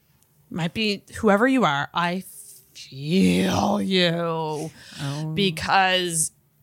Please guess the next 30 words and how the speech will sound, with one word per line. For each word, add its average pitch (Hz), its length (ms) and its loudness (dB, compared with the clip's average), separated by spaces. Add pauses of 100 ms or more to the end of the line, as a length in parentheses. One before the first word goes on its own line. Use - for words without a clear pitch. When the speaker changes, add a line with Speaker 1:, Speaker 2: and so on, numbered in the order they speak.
(280)
Speaker 1:
that 190 520 2
<laughs> - 60 -12
is, 208 800 2 (920)
just 226 200 2
like 233 100 0
I 233 100 4
said 202 200 4
about 165 300 2 (120)
I'm 170 240 0
ninety 156 240 -2
percent 170 300 -2
of 156 60 -6
the 185 40 -2
time 160 140 -2
in 156 80 -6
a 147 60 -6
rut, 156 280 0
I 185 120 -4
feel 180 180 -4
like 165 120 -4
ninety 160 260 -2
percent 269 280 2
of 277 60 2
the 262 40 -4
time 233 380 2
I 156 260 -2 (180)
hate 185 200 0
how 156 120 0
I 131 100 -4
look. - 340 -14